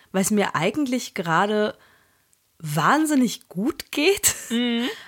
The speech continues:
Speaker 1: Aber es sind, glaube ich, viele aus-, äußere Faktoren, die schon reinspielen.
Speaker 2: Ja.
Speaker 1: Aber, ähm, das führt uns, glaube ich, auch zum Thema der heutigen Folge. Ähm, und damit erstmal herzlich willkommen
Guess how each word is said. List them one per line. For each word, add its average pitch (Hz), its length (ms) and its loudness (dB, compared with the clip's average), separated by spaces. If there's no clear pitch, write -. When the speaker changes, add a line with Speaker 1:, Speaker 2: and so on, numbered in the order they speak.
Speaker 1:
Aber 226 180 2
es 240 80 4
sind, 247 260 0
glaube 220 200 2
ich, 214 100 -6
viele 196 240 0
aus-, 165 260 -2
äußere 165 380 -2
Faktoren, 151 800 -6
die 165 120 -2
schon 143 640 -4
reinspielen. 139 840 -4
Speaker 2:
Ja. 190 100 -6
Speaker 1:
Aber, 180 600 2
ähm, 180 360 0
das - 260 -4
führt 269 320 -2
uns, 339 160 0
glaube 214 220 2
ich, - 120 -8
auch 196 220 0
zum 202 240 -8
Thema 214 260 -2
der 208 120 0
heutigen 202 360 -2
Folge. 226 720 2
Ähm, 240 320 2
und 233 180 -2
damit 240 240 -2
erstmal 226 400 -2
herzlich 196 460 -2
willkommen 254 760 0